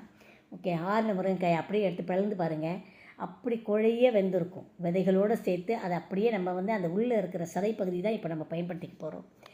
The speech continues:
மேலே இருக்கிற அந்த தொக்கு நமக்கு வேண்டாம். இப்ப பாருங்க, மு-, முருங்கைக்காயில இருக்கிற அந்த உட்பகுதி, அந்த உள்பகுதியில இருக்கிற மொத்த சதை பகுதியையும் இப்ப நான் ஸ்பூன் பயன்படுத்தி பண்ணிட்டு இருக்கேன் பாருங்க. அந்த மாதிரி எடுத்து மொத்ததையும் எடுத்து வச்சுக்கோங்க.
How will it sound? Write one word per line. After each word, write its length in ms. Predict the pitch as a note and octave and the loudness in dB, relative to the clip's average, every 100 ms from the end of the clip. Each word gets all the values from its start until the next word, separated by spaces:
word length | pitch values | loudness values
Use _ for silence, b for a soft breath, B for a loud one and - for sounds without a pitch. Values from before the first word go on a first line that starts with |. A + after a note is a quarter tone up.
| B - | B -6
மேலே 260 | A3 A3+ A3 | -2 2 2
இருக்கிற 280 | F#3 F#3 F3 | 0 0 -2
அந்த 120 | D#3 - | -2 -2
தொக்கு 240 | G#3 - | -2 0
நமக்கு 300 | G#3+ D#3 - | -2 -2 -2
வேண்டாம். 440 | D#3 E3+ E3 E3+ F#3+ B B B B B | 0 2 2 0 -4 B B B B B
இப்ப 180 | - F3 | -16 -6
பாருங்க, 340 | F#3 E3 D3 G3+ - B B - | -4 -2 -2 -4 -8 B B -6
மு-, 260 | A3 G3+ G3+ | -2 0 2
முருங்கைக்காயில 540 | A#3 B3 A3+ F#3 F3+ | 2 0 2 2 2
இருக்கிற 200 | F3 F#3 | 0 2
அந்த 120 | E3+ F3 | 2 0
உட்பகுதி, 500 | G3+ - G3+ F3+ D#3+ - | -2 -2 -2 -2 -4 -6
அந்த 140 | F3+ F#3 | -4 0
உள்பகுதியில 580 | F#3+ G#3+ A#3 G3+ G3 F#3+ | 0 0 0 2 2 2
இருக்கிற 240 | E3+ F#3+ C#4+ C#4+ | 0 -2 -4 -2
மொத்த 480 | A3+ - - - | -2 -4 -2 2
சதை 260 | C4 F3+ F#3 | 2 4 2
பகுதியையும் 600 | F#3 E3+ E3 D#3+ E3+ B3+ - | 0 -2 -2 -4 -4 -6 -6
இப்ப 220 | G3+ F#3+ | -6 -2
நான் 220 | F#3 F3+ F3 | -2 -2 -6
ஸ்பூன் 280 | - A#3 | -6 -4
பயன்படுத்தி 420 | G#3+ F3+ F3 E3+ - | -2 -2 -2 -4 -4
பண்ணிட்டு 300 | E3+ F3 E3+ | -2 0 -2
இருக்கேன் 200 | E3+ D#3+ | -4 -6
பாருங்க. 200 | E3 A3+ B B B B | -6 -8 B B B B
அந்த 260 | G3 A3 A3 | -4 0 2
மாதிரி 220 | G#3+ F#3+ G#3 | 2 2 2
எடுத்து 300 | E3+ E3+ B3 C4+ - - - | 0 -2 -4 -4 -8 -14 -6
மொத்ததையும் 640 | F#3+ - C4+ G#3+ F#3 A3+ | -6 -2 0 2 2 2
எடுத்து 200 | E3 E3 F3+ | 0 -2 -6
வச்சுக்கோங்க. 480 | C3+ - - C3 | -6 -10 -14 -14